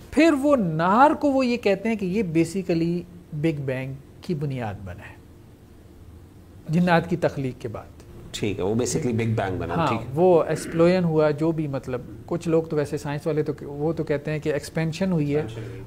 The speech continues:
Speaker 1: वो धमाके वगैरह की अब
Speaker 2: धमाके
Speaker 1: बात नहीं
Speaker 2: वगैरह।
Speaker 1: करते, लेकिन बहरहाल वो इस किस्म की बात करते थे। तो वो एक्सप्लोजन हुआ है और फिर ये सारे स्टार्स और यूनिवर्सेस और ये मिल्की वे और फलां ये वो सब कुछ वजूद में आ गया,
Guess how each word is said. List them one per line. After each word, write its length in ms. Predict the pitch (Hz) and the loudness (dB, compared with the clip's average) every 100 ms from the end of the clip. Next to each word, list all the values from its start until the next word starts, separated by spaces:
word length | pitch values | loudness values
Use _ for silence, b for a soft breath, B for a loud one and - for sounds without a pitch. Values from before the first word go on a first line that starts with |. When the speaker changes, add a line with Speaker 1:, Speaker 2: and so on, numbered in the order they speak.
| 170 | 0
Speaker 1:
वो 120 | 180 | 2
धमाके 400 | 160 151 147 175 | 2 0 0 0
वगैरह 280 | 160 139 143 | 2 2 0
की 140 | 156 | 0
अब 40 | |
Speaker 2:
धमाके 100 | 123 | 0
Speaker 1:
बात 200 | 135 143 | 0 0
नहीं 120 | 165 190 | 0 0
Speaker 2:
वगैरह। 140 | 151 | 0
Speaker 1:
करते, 160 | 135 165 | 2 2
लेकिन 240 | 190 180 | 4 6
बहरहाल 260 | 180 185 175 | 8 8 8
वो 240 | 180 170 | 6 4
इस 240 | - 170 | 0 -8
किस्म 240 | - 160 151 | -4 -4 -2
की 100 | 151 | 0
बात 240 | 135 123 | 0 0
करते 300 | - 117 120 | -2 -4 -4
थे। 500 | - - 113 110 - - B B B B B - - | -6 -8 -10 -12 -16 -18 B B B B B -14 0
तो 100 | 208 | 2
वो 260 | 247 254 | 10 10
एक्सप्लोजन 500 | 214 - 233 240 262 | 8 4 8 10 10
हुआ 240 | 233 220 214 | 8 8 10
है 180 | 214 | 8
और 120 | 202 190 | 6 4
फिर 100 | 190 | 2
ये 120 | 185 | 2
सारे 360 | 180 175 160 165 | 0 2 4 4
स्टार्स 460 | 160 151 143 143 147 | 0 2 4 4 2
और 120 | 139 | -2
यूनिवर्सेस 880 | 135 135 135 135 - - 143 127 131 | -2 -2 -2 -4 -14 -8 -4 -4 -2
और 200 | 123 123 | -2 -2
ये 160 | 120 | -2
मिल्की 520 | 120 120 127 123 135 127 | -4 -4 -6 -6 -6 -4
वे 200 | 127 123 | -4 -2
और 140 | 120 | -4
फलां 340 | 117 131 123 | -6 -8 -6
ये 140 | 120 120 | -4 -6
वो 140 | 123 | -6
सब 220 | 123 131 | -6 -8
कुछ 180 | - 135 | -6 -8
वजूद 300 | 135 127 123 | -6 -6 -6
में 140 | 127 120 | -6 -6
आ 160 | 104 | -6
गया, 180 | 98 110 | -6 -8